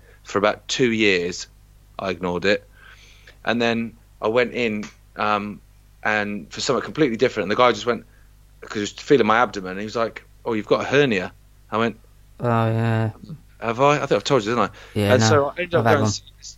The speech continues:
Speaker 1: seeing this hernia guy, and, uh, he's feeling around, he's feeling around. He goes, "Well, you haven't got a hernia." I went, "Oh, God, thank God for that." He went,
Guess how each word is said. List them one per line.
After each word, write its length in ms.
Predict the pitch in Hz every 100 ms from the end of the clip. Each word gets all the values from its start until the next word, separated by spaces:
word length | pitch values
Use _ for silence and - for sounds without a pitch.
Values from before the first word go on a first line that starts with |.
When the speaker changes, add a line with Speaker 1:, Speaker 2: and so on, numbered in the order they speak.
| -
Speaker 1:
seeing 280 | - 151 135
this 120 | 123
hernia 420 | - 143 135 107
guy, 420 | 95 87 95 110 131 - - - - - - -
and, 280 | 120 123 127
uh, 160 | 123
he's 200 | 120 127
feeling 380 | - - 156 135
around, 120 | 120
he's 100 | 123
feeling 180 | - 135
around. 120 | 117
He 40 | 123
goes, 100 | 123
"Well, 80 |
you 60 | 139
haven't 140 | 147
got 140 | 120 95
a 20 |
hernia." 480 | 120 120 98 101 123
I 100 | 120
went, 100 | 117
"Oh, 120 | 123
God, 180 | 107 113
thank 160 | 110 95
God 120 | 123
for 140 | -
that." 180 | 156 123
He 80 | -
went, 140 | 104